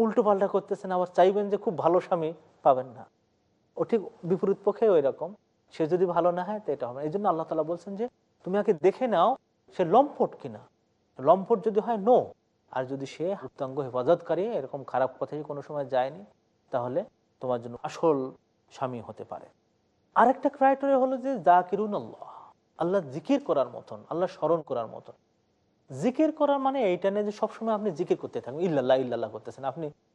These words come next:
এখন যে কোনো ছেলে যদি আপনাকে বিয়ে করতে আসে, আপনি বলবেন না যে আমি ছেলের মুখের কাছে কানটা লাগাই দেখবো যে সে ইল্লা ইল্লাহ, ইল্লাল্লাহ বা আল্লাহ আল্লাহ করতেছে কিনা। না, জিকির মানে হলো এইটা যে এই ছেলেটা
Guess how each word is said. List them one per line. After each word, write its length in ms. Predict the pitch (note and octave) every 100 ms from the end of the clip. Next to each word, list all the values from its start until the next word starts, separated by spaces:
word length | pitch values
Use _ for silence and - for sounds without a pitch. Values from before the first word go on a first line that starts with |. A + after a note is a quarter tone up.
| _
এখন 300 | D3 E3+ D#3+
যে 140 | D#3
কোনো 200 | D3+ D#3
ছেলে 300 | D3+ - C#3+
যদি 200 | C#3+ C#3
আপনাকে 300 | C#3 C#3+ C#3+ C3+
বিয়ে 200 | C#3 C#3
করতে 240 | C#3 C3+
আসে, 360 | A2 - - A#2 - _ _ _
আপনি 200 | - D#3
বলবেন 320 | D#3+ E3+ F3+ G3
না 160 | F3
যে 140 | D#3+ D#3+
আমি 220 | D#3+ E3
ছেলের 260 | D3+ D3 C#3+ - _ _ _ _
মুখের 360 | C#3 D3 D3 D#3
কাছে 240 | D#3 D3
কানটা 300 | D#3 C#3 C3+ C3+
লাগাই 260 | C3 B2+
দেখবো 260 | B2 C3 C3
যে 100 | B2+
সে 140 | C#3
ইল্লা 260 | C#3 B2+ A#2+
ইল্লাহ, 280 | A#2+ B2 A#2+
ইল্লাল্লাহ 480 | B2 A#2+ A#2+ B2
বা 100 | A#2+ A#2+ B2
আল্লাহ 220 | A#2+ A#2+
আল্লাহ 200 | A#2+ A#2
করতেছে 400 | B2 - A#2 A#2
কিনা। 180 | A2+ B2+
না, 180 | G#3+ D3+ - -
জিকির 260 | C#3+ F3+ A#3
মানে 200 | B3+ D4
হলো 200 | - F3+
এইটা 400 | C3 A#2+ B2 D3 - _ _ _ -
যে 220 | C#3 A3 A#3+ B3+ - - _
এই 200 | F#3 G#3
ছেলেটা 640 | G#3 - F#3 G3+ G#3 G3+ A#3+